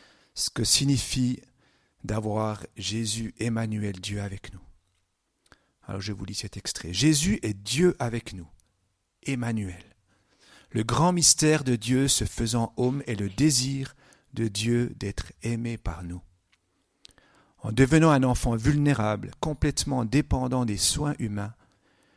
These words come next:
Dieu veut supprimer toute distance entre l'humain et le divin. Qui peut avoir peur d'un petit enfant qui a besoin d'être nourri,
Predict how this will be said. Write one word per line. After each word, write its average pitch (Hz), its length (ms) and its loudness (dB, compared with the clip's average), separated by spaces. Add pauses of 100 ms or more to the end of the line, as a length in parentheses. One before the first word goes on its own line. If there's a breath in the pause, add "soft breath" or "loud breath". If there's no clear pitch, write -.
(140 soft breath)
Dieu 123 280 2
veut 120 120 0
supprimer 127 640 2
toute 143 320 -8
distance 123 720 -2
entre 107 240 -6
l'humain 117 540 -4
et 98 100 -12
le 92 140 -10
divin. 95 400 -10 (1300 soft breath)
Qui 180 160 -2
peut 156 280 0
avoir 113 340 -2
peur 131 340 -4
d'un 98 140 -8
petit 123 460 -8
enfant 117 380 -10
qui - 180 -12
a 90 40 -12
besoin 113 460 -4
d'être 85 300 -10
nourri, 110 400 -8